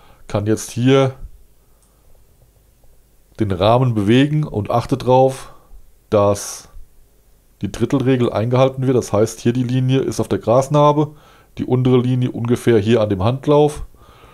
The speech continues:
und der Rest ergibt sich auch relativ schön.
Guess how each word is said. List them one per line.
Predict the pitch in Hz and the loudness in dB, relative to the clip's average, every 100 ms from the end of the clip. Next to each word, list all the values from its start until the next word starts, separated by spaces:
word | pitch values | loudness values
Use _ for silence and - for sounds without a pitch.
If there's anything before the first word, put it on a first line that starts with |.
| - _ | -20 _
und | 107 95 | -6 -2
der | 95 | 0
Rest | 123 - - | 0 -4 -10
ergibt | 107 - - | -8 -10 -12
sich | - | -4
auch | 107 110 | -2 0
relativ | 113 113 113 107 | 0 0 -2 -2
schön. | 117 117 117 | 2 2 2